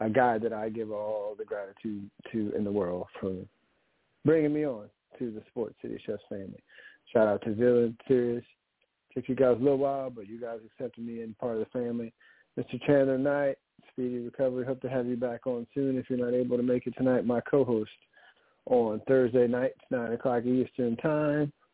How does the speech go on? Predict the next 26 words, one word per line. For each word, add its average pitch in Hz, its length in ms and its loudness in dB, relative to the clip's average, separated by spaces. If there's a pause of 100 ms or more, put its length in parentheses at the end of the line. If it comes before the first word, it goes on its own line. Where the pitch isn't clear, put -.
(460)
right 110 260 4
now, 120 360 -2 (120)
in 123 120 0
the 127 60 0
place 127 340 2
to 131 80 2
be, 214 280 4 (220)
Sports 160 360 2
City. 131 220 2 (280)
You 160 80 2
guys 170 220 4
can 156 80 -6
be 160 80 0
anywhere 165 360 2
else. 160 140 0 (100)
Appreciate 151 420 -6
you 143 60 -10
listening 143 320 -8
to 131 60 -8
me. 143 260 -6 (360)
Hopefully 139 340 -2
those 131 260 -2
of 123 80 -8
you 120 140 -8
that 110 120 -6
are 107 120 -14